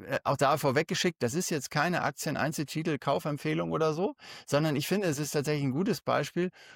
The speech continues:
ähm, um greifbar zu machen, diese Psychologie, dass es wichtig ist, ein Unternehmen zu, also wenn man ein Unternehmen, das eine Krise hat, aber extrem billig ist,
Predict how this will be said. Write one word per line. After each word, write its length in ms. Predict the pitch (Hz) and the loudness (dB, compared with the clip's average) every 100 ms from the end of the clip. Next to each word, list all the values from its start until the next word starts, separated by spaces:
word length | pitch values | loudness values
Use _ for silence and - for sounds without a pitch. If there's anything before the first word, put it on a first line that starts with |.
| - | -6
ähm, 380 | 117 131 131 - | 2 4 4 2
um 160 | 127 113 | 0 2
greifbar 400 | 117 156 - 170 | 4 4 2 0
zu 120 | 160 | 2
machen, 240 | 147 151 | 2 2
diese 220 | 135 135 | 2 2
Psychologie, 760 | 131 151 139 143 135 127 190 160 | 2 0 2 2 2 2 2 4
dass 180 | 120 117 | 2 2
es 180 | 123 - | -2 0
wichtig 380 | 160 - 208 - | 0 2 -2 0
ist, 300 | 147 165 - - - - - | 0 0 -4 -18 -20 -20 -4
ein 280 | 117 123 120 | 2 4 4
Unternehmen 420 | 123 117 131 208 | 4 4 4 4
zu, 140 | 190 | 2
also 120 | - 123 | 2 4
wenn 100 | 165 | 4
man 100 | 147 | 4
ein 140 | 123 | 2
Unternehmen, 460 | 127 127 139 240 196 | 4 4 4 4 2
das 200 | 120 - | 2 0
eine 80 | |
Krise 420 | 117 214 226 135 101 | -2 0 2 2 0
hat, 200 | 95 - _ _ - | -4 -8 _ _ -4
aber 260 | 117 123 139 | 0 0 0
extrem 500 | - - - 226 196 | -4 -4 2 4 6
billig 300 | 233 170 - | 4 4 0
ist, 300 | - - | -8 -10